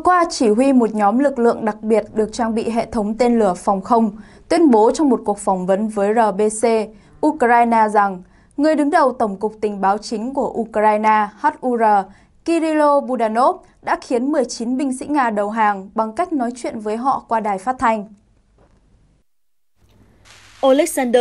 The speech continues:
Speaker 2: Luty, chỉ huy một nhóm lực lượng đặc biệt được trang bị hệ thống tên lửa phòng không, tuyên bố trong một cuộc phỏng vấn với R B C Ukraine,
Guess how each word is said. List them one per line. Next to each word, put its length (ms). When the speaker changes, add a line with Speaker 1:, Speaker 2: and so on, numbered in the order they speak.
Speaker 2:
Luty, 480
chỉ 160
huy 180
một 200
nhóm 180
lực 160
lượng 180
đặc 180
biệt 200
được 200
trang 160
bị 160
hệ 160
thống 240
tên 200
lửa 120
phòng 200
không, 240
tuyên 200
bố 220
trong 180
một 180
cuộc 180
phỏng 180
vấn 240
với 220
R 180
B 40
C 320
Ukraine, 540